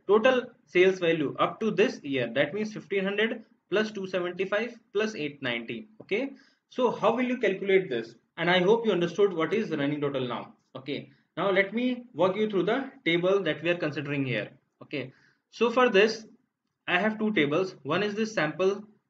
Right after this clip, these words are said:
sales sample table. Let me take you to the data view, uh, tab. So here we have sales, uh, sales sample table where we have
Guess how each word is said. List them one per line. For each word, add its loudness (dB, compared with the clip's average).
sales 2
sample 0
table. 0
Let -6
me -8
take -10
you -10
to -14
the -6
data -4
view, -6
uh, -4
tab. -2
So -4
here 2
we -2
have 0
sales, 0
uh, -2
sales 2
sample -2
table -2
where 2
we 0
have -2